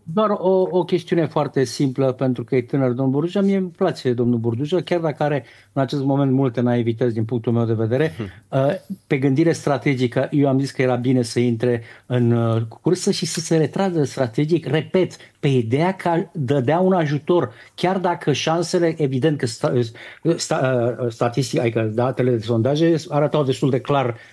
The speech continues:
Speaker 1: uh, mă rog, pentru cine chiar avea date. Uh, repet, e vorba de un mecanism care te poate duce, uh, să fii câștigător. Deci e o chestiune de altă natură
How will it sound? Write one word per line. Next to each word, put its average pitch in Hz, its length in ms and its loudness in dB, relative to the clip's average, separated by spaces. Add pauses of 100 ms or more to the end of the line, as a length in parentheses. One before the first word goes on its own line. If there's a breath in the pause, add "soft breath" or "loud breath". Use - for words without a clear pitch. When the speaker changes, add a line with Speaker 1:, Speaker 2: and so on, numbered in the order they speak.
(120 loud breath)
Speaker 1:
uh, 170 140 -4 (160)
mă 127 200 2
rog, 127 140 0
pentru 110 220 -2
cine 110 540 0 (200)
chiar 117 160 0
avea 110 220 0
date. 104 320 -4 (280 loud breath)
Uh, 147 80 2 (320)
repet, 165 420 -2
e 156 120 0
vorba 190 260 2
de 170 500 2 (100)
un 165 300 2
mecanism 160 720 0
care 170 400 0 (440 soft breath)
te 170 140 2
poate 185 340 0
duce, 165 460 0
uh, 139 200 0
să 120 180 -4
fii 123 140 -2
câștigător. 123 720 0
Deci 135 220 -2
e 170 60 4
o 170 40 4
chestiune 175 400 0
de 160 100 0
altă 160 240 0
natură 143 500 0